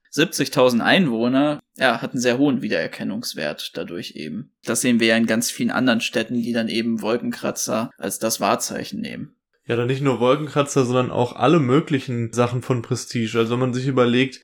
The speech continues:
Speaker 2: zum Beispiel die Elbphilharmonie in Hamburg.
Speaker 1: Mm, ja.
Speaker 2: So, das ist ja auch ein unfassbarer Bau, wo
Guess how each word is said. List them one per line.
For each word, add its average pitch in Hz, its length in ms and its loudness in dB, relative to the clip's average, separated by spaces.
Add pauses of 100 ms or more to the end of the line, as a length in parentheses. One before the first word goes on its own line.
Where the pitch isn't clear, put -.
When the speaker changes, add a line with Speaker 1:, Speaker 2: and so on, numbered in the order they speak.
Speaker 2:
zum 127 80 -4
Beispiel 127 320 2
die - 140 2
Elbphilharmonie 120 840 2
in 113 180 -2
Hamburg. 120 480 2 (200)
Speaker 1:
Mm, 120 440 -2 (100)
ja. - 180 -8
Speaker 2:
So, 110 240 2
das 120 140 2
ist 123 160 -4
ja 127 140 6
auch 139 280 4
ein - 180 -4
unfassbarer 135 1500 0
Bau, 143 460 4
wo 135 400 4